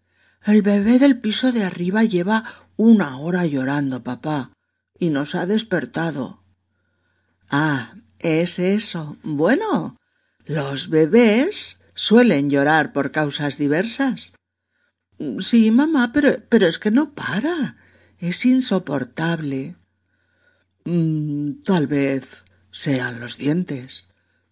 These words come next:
Tal vez le están saliendo los dientes. O tal vez se haya asustado por algo.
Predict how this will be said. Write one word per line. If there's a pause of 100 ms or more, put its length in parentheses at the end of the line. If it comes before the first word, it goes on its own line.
Tal
vez
le
están
saliendo
los
dientes. (880)
O
tal
vez
se
haya
asustado
por
algo.